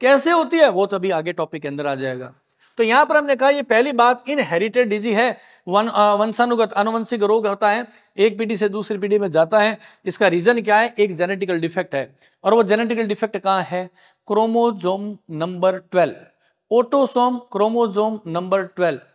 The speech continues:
पहले लिखते हैं, फिर देखते हैं, ठीक है ना। ये, ये जो डिफेक्टिव जीन है, ये कहाँ पर रहती है, ये प्रेजेंट रहती है at क्रोमोसोम,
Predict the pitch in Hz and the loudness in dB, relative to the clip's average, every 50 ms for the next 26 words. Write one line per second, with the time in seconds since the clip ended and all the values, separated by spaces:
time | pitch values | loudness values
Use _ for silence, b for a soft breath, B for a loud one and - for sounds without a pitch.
0 | - 151 151 156 156 180 185 - - 196 214 202 202 - 170 151 147 143 135 - | -8 -4 -2 -2 -2 -2 -2 -4 -2 -4 -4 -2 -2 -2 -2 0 0 -2 -2 -4
1 | 131 110 123 - - _ _ _ _ _ _ _ - 214 196 160 117 95 _ _ | -10 -12 -12 -12 -14 _ _ _ _ _ _ _ -16 -12 -10 -10 -10 -12 _ _
2 | _ _ _ _ _ _ _ _ _ _ _ _ - 226 - - 208 240 - 262 | _ _ _ _ _ _ _ _ _ _ _ _ -12 -12 -6 -2 0 0 2 4
3 | 302 302 294 226 233 - - 254 254 - 269 240 175 165 240 262 254 233 214 214 | 4 4 4 4 0 -2 -2 -2 -2 -4 -6 -4 -4 -2 -2 -2 -2 -2 -4 -6
4 | 214 220 190 180 220 226 - 208 180 170 160 185 175 143 135 170 180 160 131 - | -6 -4 -2 0 0 0 0 0 -2 -2 -2 -6 -8 -4 0 0 0 0 -2 -4
5 | b b b b b b 196 208 208 - 180 180 226 247 247 214 202 190 180 196 | b b b b b b -8 -6 -4 -4 -4 -2 -2 -2 -2 -2 -2 -4 -4 -6
6 | 196 175 160 170 175 175 175 - _ - 190 180 156 139 - - - _ _ _ | -6 -4 -2 0 -2 -2 -4 -6 _ 0 2 2 2 0 -4 -10 -20 _ _ _
7 | _ _ _ _ _ _ _ _ _ _ _ _ _ _ _ _ _ _ _ _ | _ _ _ _ _ _ _ _ _ _ _ _ _ _ _ _ _ _ _ _
8 | _ _ _ _ _ _ _ _ _ _ _ _ _ _ _ _ - 202 220 226 | _ _ _ _ _ _ _ _ _ _ _ _ _ _ _ _ -2 0 2 2
9 | 233 240 254 247 240 175 147 170 185 170 131 104 87 | 2 2 2 2 0 -2 -4 -2 -2 -2 -2 -6 -10